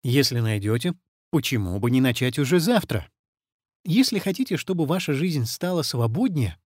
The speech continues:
формулируйте задачи умнее.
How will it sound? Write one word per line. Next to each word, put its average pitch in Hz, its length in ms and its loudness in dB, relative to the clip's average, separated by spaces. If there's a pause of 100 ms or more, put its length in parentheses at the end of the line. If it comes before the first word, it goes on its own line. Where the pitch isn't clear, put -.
(200)
формулируйте 139 760 0
задачи 135 540 0 (100)
умнее. 139 560 2